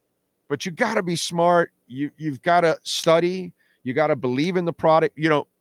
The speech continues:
I'll give you an example. The, the one guy that was worried about, um, where are you, by the way? Where is that guy? I don't even know his name.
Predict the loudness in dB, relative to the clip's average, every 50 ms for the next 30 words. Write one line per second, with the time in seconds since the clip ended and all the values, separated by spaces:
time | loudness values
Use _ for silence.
0 | _ _ -8 -8 -6 -6 -4 -4 -4 -4 -4 -6 -6 -6 -8 -8 -8 -12 -18 -20
1 | _ _ _ _ _ _ _ _ -6 -2 0 0 0 0 0 -2 -2 0 0 0
2 | 0 2 2 2 4 4 4 4 4 2 2 2 0 -2 -2 -2 0 2 2 4
3 | 4 2 2 2 2 2 2 2 2 0 -4 _ -8 -8 -6 -6 -6 -8 -10 -10
4 | -12 -14 -14 -14 -16 -18 _ _ _ _ _ _ _ _ _ _ 2 4 6 6
5 | 6 6 6 6 4 2 0 -2 0 2 2 2 2 2 0 -2 -2 -2 -4 -4
6 | -6 -10 -16 _ -6 -2 2 4 4 4 4 2 0 -4 -4 -4 -4 -2 0 2
7 | 2 2 2 2 2 2 2 0 -2 -4 -6 -6 -6 -6 -6 -6 -6 -8 -8 -6
8 | -4 -2 0 0 0 -2 -4 -8 -12